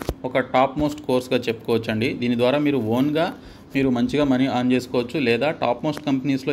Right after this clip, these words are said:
ఈ skills కనుక మీరు కలిగి ఉన్నట్లయితే టాప్ మోస్ట్ కంపెనీస్‌లో మీకు jobs మీరు ఈజీగా crack చేయొచ్చు. So, అంత demand ఉన్నటువంటి course కాబట్టి మీరు ఖచ్చితంగా ఇప్పుడు కనుక ఈ digital marketing అనేది మీరు నేర్చుకుంటే మీకు చాలా చాలా benefit అవుతుంది. And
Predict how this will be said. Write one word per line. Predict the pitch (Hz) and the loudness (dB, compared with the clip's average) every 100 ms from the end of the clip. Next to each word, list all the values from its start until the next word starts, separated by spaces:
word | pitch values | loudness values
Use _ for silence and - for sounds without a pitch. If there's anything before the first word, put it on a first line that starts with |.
| 127 | -2
ఈ | |
skills | - - 117 123 | -2 -4 -4 0
కనుక | 135 131 127 | 0 2 2
మీరు | 120 | 2
కలిగి | 110 113 127 | 0 0 0
ఉన్నట్లయితే | 127 120 113 127 190 - - - - | -2 0 -2 -2 -4 -6 -20 -10 2
టాప్ | 135 170 | 2 2
మోస్ట్ | 196 196 175 | -2 -2 -4
కంపెనీస్‌లో | 156 156 151 147 | -2 -2 -2 -2
మీకు | 135 131 117 | 0 -2 0
jobs | 117 127 - 127 | 2 2 2 2
మీరు | 131 240 - - - 135 | 2 -4 -8 -20 -4 0
ఈజీగా | 156 170 160 | 2 2 2
crack | 135 117 113 | 4 2 2
చేయొచ్చు. | 123 110 104 170 190 | 0 0 0 -4 -2
So, | 147 | -2
అంత | 120 131 131 | 0 0 0
demand | 123 139 160 160 | 2 4 4 0
ఉన్నటువంటి | 143 131 131 123 151 220 - - - - 127 | 0 0 -2 0 -2 -4 -12 -20 -20 -8 0
course | 139 135 135 | 0 2 2
కాబట్టి | 127 120 123 190 131 | 4 2 0 -4 -2
మీరు | 127 123 | -2 0
ఖచ్చితంగా | 117 - 143 139 151 - | -2 -2 -2 0 0 -2
ఇప్పుడు | - 143 139 | -4 0 0
కనుక | 147 151 | 0 0
ఈ | 127 | -2
digital | 120 - 143 | -2 0 0
marketing | 135 127 127 127 123 | 0 -2 0 2 2
అనేది | 120 113 | 0 2
మీరు | 113 110 | 2 0
నేర్చుకుంటే | 110 - 123 135 - - - - | -4 -4 -2 0 -2 -8 -14 -6
మీకు | 143 147 139 | -2 0 2
చాలా | 151 170 | 2 2
చాలా | 151 135 117 | 2 2 2
benefit | 117 131 117 | 0 0 0
అవుతుంది. | 110 110 131 - - - - - - - - | 0 2 2 0 -8 -20 -20 -20 -20 -14 0
And | 143 | 4